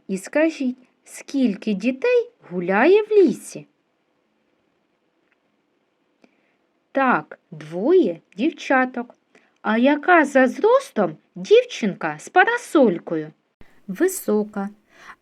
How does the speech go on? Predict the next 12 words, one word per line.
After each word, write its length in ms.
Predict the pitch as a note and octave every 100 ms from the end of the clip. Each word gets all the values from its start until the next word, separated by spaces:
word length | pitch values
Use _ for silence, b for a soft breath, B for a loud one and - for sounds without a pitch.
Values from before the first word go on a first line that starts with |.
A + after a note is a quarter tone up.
| -
А 100 | B3
яка 440 | B3+ E4 E4 A4
за 180 | E4+ B3+
зростом 640 | B3+ C#4+ E4+ D#4+ - G#3
дівчинка 680 | F#3+ D#4+ E4 - G#3 G3+ G3+
з 60 |
зайчиком? 840 | E3 D#3 D#3 D#3 D#3 - G#3+ C4+ D4+ - _ _ _ _ _ _ _ _ _ _ _ _ _ _ _ _ _ _ _ _ _ _ _
Так, 360 | C4 A#3+ A3+ - -
вона 580 | D#3 F3 D#3+ D3+ G#3+ F4+ _ _
нижча. 800 | G3+ A3 A#3 G#3+ - - G#3+ G#3 G#3 _ _ _ _ _ _ _ b b b b
Наступне 840 | F3+ F#3+ G#3 - C4+ A3+ - F3+ E3
завдання 880 | D#3 D#3+ - F3 A#3 G#4+ G#4+ G#3